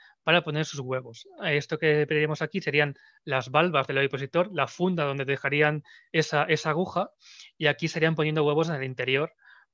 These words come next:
para poner los huevos, luego, eh, saldrían y se comerían las larvas del cinípido, ¿no? Eh, volviendo otra vez a lo de la casa de Hansel y Gretel, digamos que en esta, en esta fábula, ¿no? En este, en este cuento,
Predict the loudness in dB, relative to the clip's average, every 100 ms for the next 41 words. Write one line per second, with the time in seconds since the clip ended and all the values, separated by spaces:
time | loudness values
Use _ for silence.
0 | -6 -4 -4 -8 -4 -4 0 2 4 2
1 | -2 -6 -8 -4 -2 -2 -4 -6 0 2
2 | 4 2 -2 -2 -2 2 4 4 4 0
3 | 0 0 2 0 -2 -8 -20 _ _ -2
4 | -2 -4 -8 -8 -12 -16 -18 -16 -16 _
5 | _ _ -20 -20 -20 _ _ _ _ _
6 | _ _ _ _ _ _ _ _ _ _
7 | _ _ _ 2 6 8 8 6 6 4
8 | 0 _ 0 2 4 4 2 2 6 6
9 | 4 -2 -4 -2 -2 -2 -4 -4 -6 -6
10 | -4 -4 -4 -2 0 0 2 0 -2 -8
11 | -20 -20 -20 -20 _ 2 6 6 6 2
12 | 4 4 4 4 6 6 6 4 2 2
13 | 0 0 0 2 4 2 0 2 4 4
14 | 2 2 -2 -2 -4 -4 -2 -2 0 0
15 | 2 2 0